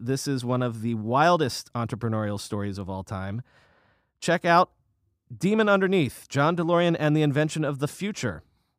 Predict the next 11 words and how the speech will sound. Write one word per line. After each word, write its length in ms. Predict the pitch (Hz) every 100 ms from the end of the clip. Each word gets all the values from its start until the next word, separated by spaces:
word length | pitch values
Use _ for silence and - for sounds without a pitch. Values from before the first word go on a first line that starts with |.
| _ _ -
Amazingly 640 | 117 143 175 170 175 175
written 380 | 170 160 156 160
and 160 | 143 135
beautifully 340 | 190 247 247
designed, 640 | 190 175 156 170 113 90 95
as 160 | 101
The 160 | 95 101
Outline 480 | 107 104 101 95 90 _ _ _ -
always 300 | 101 95 90
does 220 | 92 95
it. 160 | -